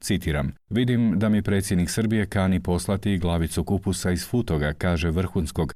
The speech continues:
Ako se već želi natjecati i glavicama kupusa, dobrosusjedski mu mogu samo poželjeti puno sreće, jer Hrvatska ima varaždinsko i ogulinsko zelje, vrhunsko. A kako to obično bude kada Hrvatska i Srbija sudjeluju u natjecanju,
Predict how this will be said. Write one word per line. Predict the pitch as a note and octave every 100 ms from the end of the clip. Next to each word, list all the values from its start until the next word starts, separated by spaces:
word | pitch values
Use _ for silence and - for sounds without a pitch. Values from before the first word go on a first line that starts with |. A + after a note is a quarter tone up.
| - -
Ako | F#2 F#2
se | - F#2
već | F#2 F2
želi | F#2+ F2+ F2
natjecati | F2+ F#2+ F2+ F#2+ F2+
i | F2+
glavicama | F2 F2+ E2+ - F2 F2
kupusa, | C3+ C3 B2 A2+ -
dobrosusjedski | F2 D#2 D#2+ - A#2 B2 B2 - A2
mu | G#2
mogu | G2+ G2
samo | - G2+ G2+
poželjeti | G2 F2 G2 G2 F2+
puno | - F#2+ F2
sreće, | - A2 - D2+ -
jer | F#2 E2
Hrvatska | - F#2 F2 -
ima | E2+ E2
varaždinsko | D#2+ D#2 D#2+ D#2 G2+ G2+ A#2
i | A2
ogulinsko | A2+ A#2+ A#2 D#2 D2 -
zelje, | D#2+ F#2+ F2 E2 -
vrhunsko. | F2 G#2 G#2 E2+ D2+ - - -
A | G2+
kako | G2+ G2+ F2
to | F2+
obično | E2+ - E2
bude | F#2+ G#2+ D#2+
kada | - D#2+
Hrvatska | D2+ F2 E2 - D#2+
i |
Srbija | - F2 E2+ E2
sudjeluju | - B2 B2 E2+ D2+ D2
u |
natjecanju, | F2+ A#2+ B2+ B2 G#2+